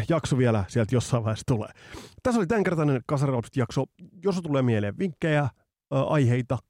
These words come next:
kysymyksiä, ö, mistä tahansa bändistä, mikä otetaan käsittelyyn, niin laita viestiä.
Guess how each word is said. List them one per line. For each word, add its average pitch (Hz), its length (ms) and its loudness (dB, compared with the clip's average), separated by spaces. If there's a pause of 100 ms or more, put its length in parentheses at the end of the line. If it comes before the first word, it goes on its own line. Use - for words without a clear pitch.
kysymyksiä, 175 680 0 (840)
ö, 143 220 0
mistä 151 240 -2
tahansa 131 280 0
bändistä, 131 320 0
mikä 135 120 -2
otetaan 123 340 0
käsittelyyn, 107 580 0 (100)
niin 107 400 -2
laita 110 340 -2
viestiä. 98 480 -6